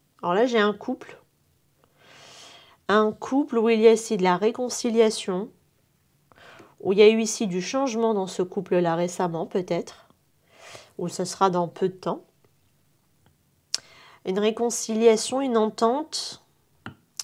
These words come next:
Euh,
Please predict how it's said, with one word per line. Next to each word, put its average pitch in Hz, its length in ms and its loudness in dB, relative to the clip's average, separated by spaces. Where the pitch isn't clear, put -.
Euh, 196 1700 2